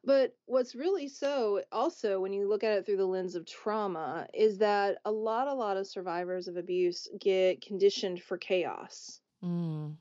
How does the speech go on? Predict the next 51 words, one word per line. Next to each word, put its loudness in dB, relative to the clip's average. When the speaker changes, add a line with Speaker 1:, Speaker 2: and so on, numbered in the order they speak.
Speaker 1:
And -2
so 6
there's 6
a 2
lot 4
of, 2
like, -4
constant -8
everything. -2
Something's -8
going, -2
something's -8
happening. -4
I 0
gotta 0
be 4
on 0
watch. -2
I -2
gotta -4
be 2
looking -2
out -4
for -2
that. 2
I 0
gotta 0
be 4
ready 2
for -4
this. 2
I -4
gotta, 0
all 4
of 0
that. -12
And -2
Speaker 2:
Mm-hmm. 0
Speaker 1:
so 4
when 0
people 2
start 0
to -8
actually -4
slow 6
down, -2
not 2
Speaker 2:
Mm-hmm. 4
Speaker 1:
only 4
is 0
it -8